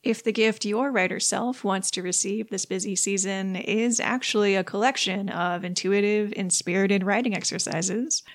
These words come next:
then good news. There are a bunch of those on the pod website for this year's past episodes. To get access to those member-only practices and resources, scroll down in the mobile show notes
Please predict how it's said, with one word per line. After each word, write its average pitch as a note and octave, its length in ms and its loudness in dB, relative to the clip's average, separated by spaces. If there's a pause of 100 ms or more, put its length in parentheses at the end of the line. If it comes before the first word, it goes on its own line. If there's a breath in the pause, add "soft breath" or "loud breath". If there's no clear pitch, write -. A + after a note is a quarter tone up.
(120)
then G3+ 640 4
good G3+ 180 6
news. F3+ 380 -4
There F#3 240 2
are F3+ 160 4
a F3+ 60 2
bunch B3 280 2
of B3+ 80 -2
those G#3+ 400 4
on F#3+ 160 0
the F3 80 -2
pod F#3+ 340 0
website F3 460 0
for F#3 140 -2
this F3 260 -2
year's F3 240 0
past - 400 -2
episodes. - 720 -2 (760 soft breath)
To - 80 -2
get G#3 180 0
access B3+ 420 2
to A3+ 120 0
those G3 260 0
member-only F#3 640 -2
practices G3 800 -2
and F3+ 180 -4
resources, G3+ 800 0 (380 loud breath)
scroll A#3 340 4
down A#3+ 300 6
in G#3 100 4
the G3 80 0
mobile F3+ 300 0
show C4 240 2
notes B3+ 420 2